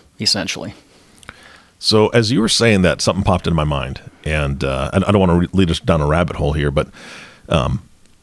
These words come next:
Speaker 2: when, when it comes to storms, physical rain, thunder, tornadoes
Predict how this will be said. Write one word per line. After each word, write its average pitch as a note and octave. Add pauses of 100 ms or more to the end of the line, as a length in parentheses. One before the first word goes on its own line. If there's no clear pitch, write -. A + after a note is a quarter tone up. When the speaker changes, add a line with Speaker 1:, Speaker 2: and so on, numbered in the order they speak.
(420)
Speaker 2:
when, G#2+
when C3
it -
comes C#3+
to -
storms, F2
physical F2 (120)
rain, E2+
thunder, D#2
tornadoes D#2